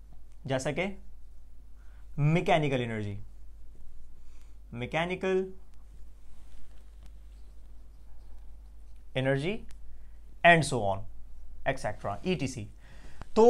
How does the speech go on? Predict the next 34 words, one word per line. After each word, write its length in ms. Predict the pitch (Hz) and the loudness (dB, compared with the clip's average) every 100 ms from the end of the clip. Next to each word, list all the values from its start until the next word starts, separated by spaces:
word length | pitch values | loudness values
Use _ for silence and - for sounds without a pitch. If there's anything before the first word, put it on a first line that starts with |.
| 254 | 12
अ, 460 | 190 165 - 147 143 | 10 4 10 12 12
जो 120 | 151 | 12
basically 380 | 143 147 185 214 | 8 8 6 8
एनर्जी 300 | 175 175 208 | 8 8 8
होती 200 | 202 214 | 8 8
है 60 | |
वो 80 | 196 | 8
एग्जिस्ट 280 | 151 175 - | 8 6 6
करती 200 | - 226 | 4 4
है 60 | 175 | 8
बहुत 180 | 156 | 10
सारी 160 | 165 175 | 10 8
फॉर्म्स 300 | 175 180 175 | 6 4 6
में, 100 | 214 | 4
और 180 | 202 190 | 6 6
हर 180 | 156 214 | 6 4
फॉर्म 240 | 202 190 | 4 4
की 120 | 202 | 2
अपनी 200 | - 208 | 0 2
basically 360 | 175 170 175 185 | 2 2 0 4
डेफिनेशन 400 | 156 165 165 190 | 4 4 0 0
होती 220 | 170 180 | 2 2
है 100 | 180 | 2
कि 100 | 180 | 2
हाँ 120 | 170 | 2
भाई 100 | 175 | 2
हर 140 | 165 175 | 2 6
फॉर्म 240 | 175 170 | 8 10
की 160 | 196 220 | 8 6
क्या 440 | - - - 175 | 6 4 12 12
डेफिनेशन 460 | 165 165 165 202 208 | 12 10 4 2 2
होनी 280 | 151 156 | 4 6
चाहिए। 340 | 160 139 120 113 - - - | 6 6 4 0 -4 -10 0
So 160 | 165 | 6